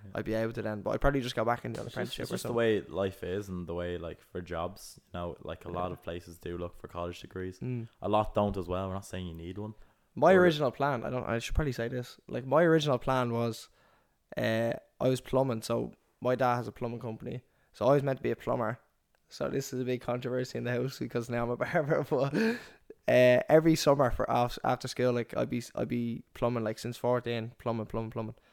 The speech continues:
Speaker 2: Uh, co-, or school, any school break, I'd be plumbing. And, um, when I went to college then,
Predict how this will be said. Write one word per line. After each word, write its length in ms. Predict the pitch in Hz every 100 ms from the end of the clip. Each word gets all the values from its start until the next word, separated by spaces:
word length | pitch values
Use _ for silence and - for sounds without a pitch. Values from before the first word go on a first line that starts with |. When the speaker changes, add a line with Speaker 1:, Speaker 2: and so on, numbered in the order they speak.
| _ _ -
Speaker 2:
Uh, 320 | 98 107 107 107 _ - -
co-, 200 | 123 -
or 180 | 113 113
school, 580 | - - 131 131 123 - -
any 200 | - 135
school 240 | 127 123 117
break, 260 | 120 113
I'd 60 | 95
be 80 | 110
plumbing. 320 | - 107 113 - _ _ _
And, 320 | - 113 113
um, 500 | 113 113 110 107 - - _ _ _ _ _ _
when 160 | 127 120
I 60 |
went 200 | 120 131 131
to 60 |
college 420 | - 123 127 127
then, 260 | 120 117 113